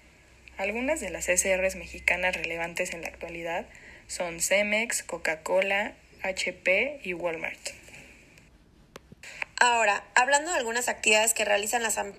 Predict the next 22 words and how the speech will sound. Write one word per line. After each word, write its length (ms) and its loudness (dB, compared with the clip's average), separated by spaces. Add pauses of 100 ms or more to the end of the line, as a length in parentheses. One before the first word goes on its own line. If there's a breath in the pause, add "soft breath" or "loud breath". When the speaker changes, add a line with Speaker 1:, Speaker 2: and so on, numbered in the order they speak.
Speaker 2:
las 260 0
empresas 420 -2
anteriores, 760 2 (720 loud breath)
podemos 420 2
hablar 300 4
de 80 -2
Cemex, 480 2
que 160 -2
cuenta 260 4
con 180 2
al-, 220 -2
programas 540 0
para 180 2
ayudar 240 4
a 80 2
sus 220 -2
empleados 680 0 (560 loud breath)
y 120 -2
darles 320 2
una 160 0
mejor 520 0
calidad 480 2